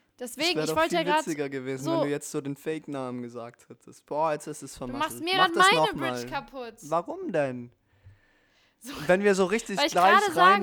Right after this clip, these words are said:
Speaker 2: reinstarten hätten gekonnt. Weißt du, wie ich meine?
Speaker 1: Nee, wa-, weil, weil ich gerade sagen würde, er hat ja ein paar Mal nun jetzt
Speaker 2: Ah.
Speaker 1: aufgehört, wieder angefangen, dies, das, so. Ja,
Speaker 2: okay,
Speaker 1: kannst
Speaker 2: dann
Speaker 1: du's
Speaker 2: sag's.
Speaker 1: besser?
Speaker 2: Nee, ich, ich dachte, du sagst jetzt so den Fake-Namen und wir,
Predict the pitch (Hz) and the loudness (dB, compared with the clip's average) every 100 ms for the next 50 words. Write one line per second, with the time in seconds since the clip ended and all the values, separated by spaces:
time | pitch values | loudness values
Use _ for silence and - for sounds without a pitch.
0 | 311 294 151 147 147 139 131 131 117 131 | 0 2 4 2 0 -6 -6 -10 -10 -10
1 | 120 135 170 180 175 165 170 320 320 349 | -4 -4 -6 -10 -14 -10 -6 0 2 2
2 | 330 349 311 320 339 330 339 381 339 330 | 4 0 0 0 -2 -2 -2 0 0 0
3 | 370 349 254 269 269 311 339 277 330 381 | 0 -2 -6 -2 -2 0 -2 -2 -2 0
4 | 349 339 339 311 - 320 359 349 330 339 | 0 -2 -4 -6 -2 -2 0 -4 -4 -4
5 | 302 294 311 359 359 - 330 330 311 320 | -6 -4 -4 -6 -8 -6 -6 -6 -8 -10
6 | - 294 311 277 277 262 269 240 247 262 | -6 -4 -4 -6 -8 -4 -2 -2 -6 -6
7 | 277 339 339 339 330 339 262 202 202 _ | -4 -4 -6 -4 -2 -2 -2 -4 -6 _
8 | _ _ 156 190 156 151 147 - 160 165 | _ _ -12 -10 -10 -12 -16 -8 -6 -6
9 | - 160 151 160 143 147 151 - 139 143 | -8 -10 -10 -12 -8 -8 -8 -12 -14 -12
10 | 139 135 - 143 - 151 147 156 143 131 | -10 -12 -6 -8 -6 -6 -6 -6 -10 -10
11 | 131 | -8